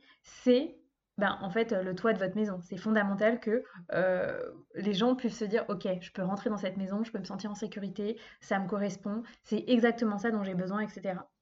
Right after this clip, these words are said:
Donc pour moi, la connaissance de soi serait un peu comme, euh, les vraies fondations d'une maison.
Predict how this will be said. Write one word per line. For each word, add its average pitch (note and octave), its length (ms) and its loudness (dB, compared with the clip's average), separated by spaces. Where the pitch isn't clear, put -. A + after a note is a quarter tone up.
Donc G#3+ 100 0
pour B3 120 4
moi, D#4 80 10
la C#4 100 10
connaissance B3 400 8
de A3 60 2
soi B3 160 4
serait B3 180 -2
un G3 100 2
peu A3+ 140 -2
comme, G3+ 260 0
euh, F#3+ 220 -4
les G#3+ 160 0
vraies G#3+ 240 8
fondations A#3 380 4
d'une G#3 180 0
maison. G3 360 -4